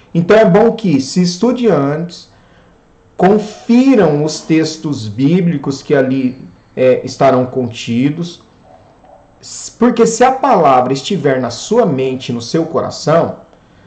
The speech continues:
e você não precisar ficar lendo, isso facilitará a dinâmica da reunião. Cada ministração vai ter um texto-chave.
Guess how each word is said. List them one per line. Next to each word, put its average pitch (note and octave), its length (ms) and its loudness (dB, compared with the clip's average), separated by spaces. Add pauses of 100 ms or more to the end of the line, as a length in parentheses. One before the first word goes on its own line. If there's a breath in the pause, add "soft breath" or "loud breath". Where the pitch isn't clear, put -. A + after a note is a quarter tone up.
(320 soft breath)
e B2 140 -2
você C#3 320 0
não D3+ 200 2
precisar C3+ 480 -2
ficar G2+ 360 -8
lendo, C3 380 0 (480 loud breath)
isso F3 320 -2
facilitará G#3 1200 0
a D#3+ 120 0
dinâmica G3 960 0
da E3+ 140 0
reunião. E3+ 720 0 (1800 soft breath)
Cada A#3 340 4
ministração D3+ 1000 0 (580)
vai D#3 380 2
ter G3 100 4
um G3 140 4
texto-chave. F#3 1080 0